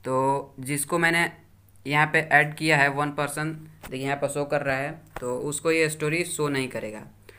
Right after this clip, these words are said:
आप चाहें तो एक ही बार में कितना भी, अ, लोगों को सिलेक्ट कर सकते हैं और उनसे अपना स्टोरी हाइड कर सकते हैं।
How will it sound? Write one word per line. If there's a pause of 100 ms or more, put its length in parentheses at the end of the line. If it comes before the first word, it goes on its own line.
(380)
आप
चाहें
तो
एक
ही
बार
में (880)
कितना
भी,
अ,
लोगों
को
सिलेक्ट
कर
सकते
हैं
और
उनसे
अपना
स्टोरी
हाइड
कर
सकते
हैं।